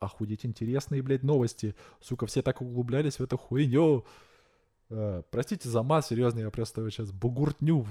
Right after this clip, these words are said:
включил, прям на меня прям нахлынули воспоминания. Вот, еще было занятие по строевой подготовке. Э, и в девять часов приезжает царь,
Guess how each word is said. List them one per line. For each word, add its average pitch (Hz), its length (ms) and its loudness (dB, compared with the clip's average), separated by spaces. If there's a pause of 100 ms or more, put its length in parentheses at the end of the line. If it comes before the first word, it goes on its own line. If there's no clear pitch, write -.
включил, 117 440 -2
прям 110 320 -4 (920)
на 82 100 -6
меня 82 160 -2
прям 71 200 -4
нахлынули 87 500 -4
воспоминания. 95 760 -4 (440)
Вот, 98 380 0
еще 104 280 -2
было 98 180 -2
занятие 98 360 -4
по - 100 -6
строевой 95 380 -6
подготовке. 127 920 -6 (1120)
Э, 147 580 -2
и 165 120 -2
в - 80 -4
девять 143 280 2
часов 165 340 0 (300)
приезжает 110 580 -2 (720)
царь, 113 560 -6